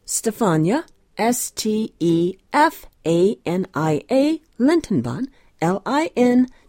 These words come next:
T O N B O N. And you can find a catalog. It's growing and growing. A catalog of affirmations and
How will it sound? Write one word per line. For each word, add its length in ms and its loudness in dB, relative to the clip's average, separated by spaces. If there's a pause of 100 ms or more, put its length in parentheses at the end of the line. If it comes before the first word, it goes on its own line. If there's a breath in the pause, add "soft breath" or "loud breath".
T 320 2
O 260 4
N 320 0 (220)
B 260 4
O 300 4
N. 300 2 (440 loud breath)
And 240 4
you 80 4
can 200 0
find 480 2
a 80 2
catalog. 800 -4 (340 soft breath)
It's 200 -4
growing 380 -4
and 140 -4
growing. 400 -4 (220 soft breath)
A 80 -6
catalog 720 4
of 200 -6
affirmations 1040 -2 (540 soft breath)
and 380 4